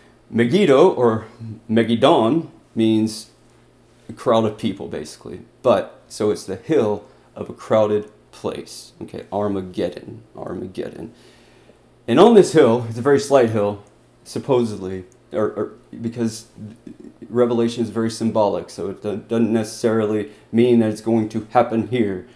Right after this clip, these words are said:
But this is, it's a reference pointing back to this occasion.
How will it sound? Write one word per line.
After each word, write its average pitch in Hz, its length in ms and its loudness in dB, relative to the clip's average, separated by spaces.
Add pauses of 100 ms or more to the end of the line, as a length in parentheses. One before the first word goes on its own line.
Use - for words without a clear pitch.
(320)
But - 400 2 (420)
this 110 220 -6
is, 117 140 -4 (200)
it's 104 240 -6
a 98 60 -8
reference 107 520 0
pointing 110 460 -2
back 127 380 0
to 123 120 -8
this 120 240 -2
occasion. 101 680 -6